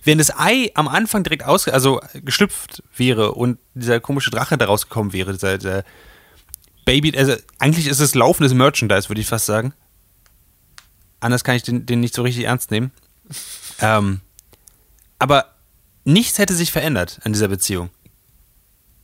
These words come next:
Ich muss zugeben, ich, ich werd langsam ein bisschen fond von den verschiedenen, von den verschiedenen, äh, Witzen, die sie reinbringen. Zum Beispiel Rayla, die, äh, die Elfe, die, mit der sie rumlaufen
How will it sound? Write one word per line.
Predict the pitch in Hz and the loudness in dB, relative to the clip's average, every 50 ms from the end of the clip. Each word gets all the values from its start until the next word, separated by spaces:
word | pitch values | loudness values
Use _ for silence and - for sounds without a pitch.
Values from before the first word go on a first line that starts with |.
| _ _ _ _ _ _ _ _ _ _ _ _ _ _ _ _ _ _ _ _ _ _ _ _ _ _ _ | _ _ _ _ _ _ _ _ _ _ _ _ _ _ _ _ _ _ _ _ _ _ _ _ _ _ _
Ich | - 135 | -4 0
muss | 139 170 165 - | 0 2 0 2
zugeben, | - 214 185 202 202 190 180 | 0 2 2 2 2 2 0
ich, | 147 151 - - | -2 -4 -2 -4
ich | 151 147 - | -4 -2 2
werd | - 156 160 - | 2 2 2 2
langsam | 175 175 170 151 170 165 | 0 0 2 2 2 2
ein | 165 | 2
bisschen | 160 156 - 170 147 | 0 0 0 -2 -2
fond | - - 165 160 165 156 | 0 2 2 2 2 2
von | - - 156 151 | 0 0 0 0
den | 151 | 0
verschiedenen, | - - 135 - - 170 151 151 147 147 143 143 143 143 143 - _ _ _ _ _ _ _ _ _ _ _ | 0 -2 -2 0 0 0 0 0 0 0 0 0 0 -2 -4 -8 _ _ _ _ _ _ _ _ _ _ _
von | - - 139 135 | -2 0 2 4
den | 139 135 | 4 2
verschiedenen, | 123 139 - - - 170 151 156 143 139 139 135 123 | 2 0 0 0 0 0 2 2 2 2 0 -2 -2
äh, | - 120 123 117 113 101 - - _ _ _ _ _ | -2 0 0 0 0 -2 -4 -8 _ _ _ _ _
Witzen, | - 120 107 156 202 - - - 214 | -10 -2 0 0 0 2 0 0 0
die | 202 | 2
sie | 185 196 190 | 2 2 2
reinbringen. | 180 190 190 175 185 196 208 208 196 | 2 0 0 0 0 0 0 -4 -4
Zum | - - 139 | -2 -2 0
Beispiel | 131 - - 135 123 | 0 0 0 0 0
Rayla, | 117 117 123 151 175 175 175 170 170 | 2 4 4 4 4 4 4 2 2
die, | 147 123 120 123 127 120 120 | 0 -2 -2 0 0 0 0
äh, | 107 98 107 107 107 104 107 110 107 - _ _ _ _ _ _ _ _ _ _ _ _ _ _ - - | 2 4 4 4 4 4 2 0 -2 -8 _ _ _ _ _ _ _ _ _ _ _ _ _ _ -12 -12
die | 127 120 | -12 -4
Elfe, | - 117 135 175 - - 190 | 2 4 4 4 4 2 0
die, | 156 160 - | 0 0 -2
mit | 156 160 151 | -2 0 0
der | 156 156 | 0 0
sie | 147 156 | 0 0
rumlaufen | 156 143 160 165 156 147 - 139 143 156 156 - 175 175 185 | -2 0 -2 -4 -4 -2 2 2 2 2 2 0 -4 -4 -6